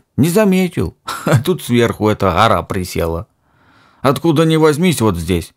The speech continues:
вот эта задница на него свалилась и разгладила его в лепёшку. Ёжик едино, что успел, это выпустил колючки и достал бугра до самых помидоров. Всё,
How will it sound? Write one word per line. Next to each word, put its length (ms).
вот 160
эта 220
задница 520
на 140
него 180
свалилась 600
и 60
разгладила 680
его 240
в 80
лепёшку. 640
Ёжик 400
едино, 380
что 140
успел, 340
это 220
выпустил 520
колючки 640
и 100
достал 440
бугра 440
до 160
самых 380
помидоров. 640
Всё, 460